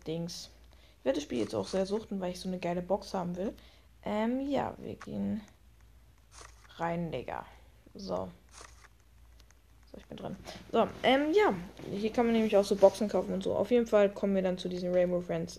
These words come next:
und die sind komplett dumm. Man kann sich in Boxen verstecken, man kann crouchen. Es gibt so bestimmte Bereiche, da kann man reincrouchen. Äh, aber einzeln geht es, das ist ein Finding-Simulator eigentlich. Du musst Sachen finden,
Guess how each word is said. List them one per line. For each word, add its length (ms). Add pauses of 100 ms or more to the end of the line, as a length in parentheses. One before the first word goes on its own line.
und 140
die 100
sind 260
komplett 380 (640)
dumm. 260 (280)
Man 100
kann 140
sich 100
in 80
Boxen 300
verstecken, 380 (300)
man 120
kann 160
crouchen. 560 (340)
Es 60
gibt 120
so 120
bestimmte 400
Bereiche, 360
da 120
kann 120
man 120
reincrouchen. 720 (420)
Äh, 280
aber 400
einzeln 480
geht 180
es, 220
das 160
ist 80
ein 100
Finding-Simulator 1000
eigentlich. 380
Du 80
musst 200
Sachen 260
finden, 480